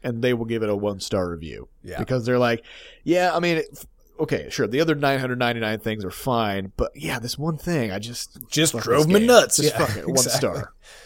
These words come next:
Speaker 2: Oh, and it's, and it's a lot of complaining about ads showing up. It, it's people complaining about things they can get rid of by being a, you know, a good participant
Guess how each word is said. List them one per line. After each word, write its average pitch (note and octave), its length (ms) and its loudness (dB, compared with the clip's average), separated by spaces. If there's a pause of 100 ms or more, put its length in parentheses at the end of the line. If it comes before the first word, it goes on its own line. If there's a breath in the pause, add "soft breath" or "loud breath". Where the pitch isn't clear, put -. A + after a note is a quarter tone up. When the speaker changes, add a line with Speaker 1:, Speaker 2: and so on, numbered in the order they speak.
(200 loud breath)
Speaker 2:
Oh, A3 80 8
and A3 160 10
it's, G3+ 160 8
and F3 140 4
it's D#3+ 80 4
a D#3 40 6
lot D3 220 8
of C3 140 6
complaining A#2 440 -4
about G2+ 380 -4 (280)
ads A2 300 -2
showing A2+ 280 -4
up. A#2+ 100 -4
It, F3+ 140 0
it's F3+ 100 0
people A#3 240 6
complaining D3 440 2
about B2 180 0
things B2 240 -4
they A2+ 60 -2
can A2 120 -8
get G#2+ 200 -8
rid A2+ 200 -6
of G2+ 180 -4
by G2+ 200 -4
being G#2 400 -6
a, F2 240 -6
you G2 80 -10
know, F#2 100 -10
a A#2 80 -10
good B2+ 320 0
participant A#2+ 760 -2